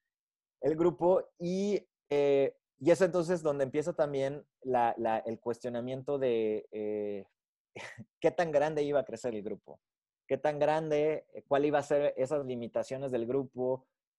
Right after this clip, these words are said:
em, ya, ya empieza a ver el grupo base, el grupo de coordinadores, empieza a ver, este, eh, algo que creo que muchos de ustedes ya lo, lo, lo estarán viviendo, sobre todo las personas del staff,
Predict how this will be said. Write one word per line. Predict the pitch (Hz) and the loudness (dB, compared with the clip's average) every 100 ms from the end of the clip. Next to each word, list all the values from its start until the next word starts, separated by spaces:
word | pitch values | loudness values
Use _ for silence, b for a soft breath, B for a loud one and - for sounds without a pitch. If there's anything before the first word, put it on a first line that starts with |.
| _ | _
em, | 127 123 123 120 120 - _ _ _ _ _ _ _ | -2 2 2 0 -6 -14 _ _ _ _ _ _ _
ya, | 123 147 151 151 - | 4 6 8 4 2
ya | 110 | -2
empieza | 123 131 123 | 0 0 2
a | 127 | 6
ver | 127 | 6
el | 123 | 4
grupo | 123 110 143 | 0 2 4
base, | 156 151 151 151 | 6 6 4 0
el | 131 | 2
grupo | 113 120 | 0 0
de | 117 | 0
coordinadores, | 117 120 123 131 143 143 139 131 | -2 -4 2 2 4 4 2 2
empieza | 110 110 110 113 | -4 -6 -2 0
a | |
ver, | 117 113 - | 0 0 -4
este, | 104 104 - _ 107 101 98 98 98 92 - - | -8 -8 -10 _ -8 -6 -6 -6 -8 -10 -12 -14
eh, | 104 104 95 - _ - | -12 -10 -12 -14 _ 0
algo | 151 170 156 | 2 2 2
que | 143 123 87 107 | 2 2 -2 -8
creo | - 143 | -2 0
que | 131 | 2
muchos | 156 120 127 131 139 | 0 0 -4 -6 -6
de | |
ustedes | 117 135 135 123 | -4 0 2 2
ya | 127 | 2
lo, | 127 127 113 | 2 2 0
lo, | 104 107 104 98 98 87 | -2 -4 -4 -6 -8 -6
lo | 110 | -6
estarán | 107 120 127 | -4 -4 -4
viviendo, | 131 127 135 | -4 -4 -4
sobre | 135 110 | -4 -6
todo | 110 120 123 | -4 -2 -2
las | 113 | -2
personas | - 101 117 113 | -6 -10 -6 -4
del | 104 | -4
staff, | 101 117 127 | -4 -4 -4